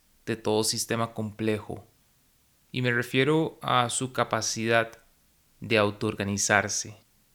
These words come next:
Recordemos cómo, a pesar de que un sistema puede ser visto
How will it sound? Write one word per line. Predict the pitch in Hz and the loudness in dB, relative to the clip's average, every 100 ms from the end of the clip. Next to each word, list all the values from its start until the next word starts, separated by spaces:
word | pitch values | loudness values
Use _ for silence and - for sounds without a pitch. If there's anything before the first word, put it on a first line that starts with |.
| _ _ _ _ _ _ | _ _ _ _ _ _
Recordemos | - 127 123 117 123 175 170 | -2 -2 0 2 2 0 -2
cómo, | - 165 170 180 - - _ _ _ _ | -2 -2 0 -2 -2 -8 _ _ _ _
a | 123 | -4
pesar | - 123 127 | -2 0 0
de | 165 | 0
que | 165 | 0
un | 180 | -2
sistema | 170 165 151 156 151 | 0 -2 0 -2 0
puede | 147 147 | 2 4
ser | 147 135 | 2 -2
visto | 131 131 - 143 135 131 131 | -2 -2 0 0 0 -2 -10